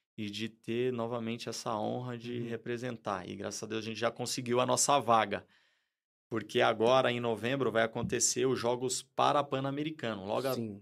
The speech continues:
Speaker 1: nós estamos agora numa fase do Pan-Americano, que tá, inclusive, os atletas brasileiros olímpicos tão,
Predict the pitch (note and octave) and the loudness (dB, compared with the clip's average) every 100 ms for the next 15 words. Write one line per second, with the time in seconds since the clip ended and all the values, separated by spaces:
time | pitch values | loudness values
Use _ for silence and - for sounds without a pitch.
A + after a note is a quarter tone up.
0 | _ A#2 A2+ - A#2+ A#2+ A#2 A#2 A#2+ A#2+ | _ -6 -4 -4 -2 0 2 2 0 0
1 | B2 - A#2 A#2 A#2+ A#2+ B2 A#2+ B2 A2+ | -2 2 2 2 0 -4 -2 -2 -2 -6
2 | - B2+ D3 B2+ - A2 G#2 G2+ G#2+ G2+ | -6 -6 -6 -8 -10 -10 -10 -10 -8 -8
3 | A2 G#2+ G#2+ - A2 A2 G2+ G2+ G#2+ G2+ | -6 -4 -4 0 -2 -2 -6 -4 -4 -2
4 | G#2+ A2 G#2 A2 G#2+ A#2 - - - _ | -2 -2 -2 -4 -4 -6 -10 -18 -20 _
5 | - A#2+ C3 A2+ | -4 -4 -4 -8